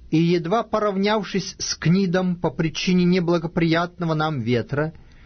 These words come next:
мы подплыли к Криту при Салмоне. Пробравшись же с трудом мимо него,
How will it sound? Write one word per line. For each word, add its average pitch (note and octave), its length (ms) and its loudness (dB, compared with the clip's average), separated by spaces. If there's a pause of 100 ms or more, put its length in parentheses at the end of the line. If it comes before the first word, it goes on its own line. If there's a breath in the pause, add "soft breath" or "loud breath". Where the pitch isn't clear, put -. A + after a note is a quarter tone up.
(260 soft breath)
мы B3+ 160 4
подплыли F#3 640 0
к - 180 -20
Криту F3 500 0
при D#3 340 -2
Салмоне. A2 760 -2 (1200 loud breath)
Пробравшись A#3+ 640 0
же G#3 160 0
с - 140 -6
трудом G3+ 420 0
мимо G3 240 0
него, D3 540 0